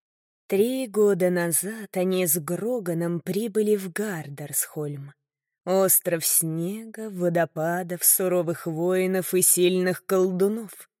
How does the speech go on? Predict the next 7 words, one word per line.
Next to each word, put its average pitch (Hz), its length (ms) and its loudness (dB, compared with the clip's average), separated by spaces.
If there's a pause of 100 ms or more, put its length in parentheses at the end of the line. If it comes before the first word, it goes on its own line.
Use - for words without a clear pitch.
(180)
Румпель 220 640 4
порывался 185 720 4
домой, 170 680 0
кричал, 185 800 2
проклинал 196 680 2
всех 202 400 4
вокруг. 202 720 0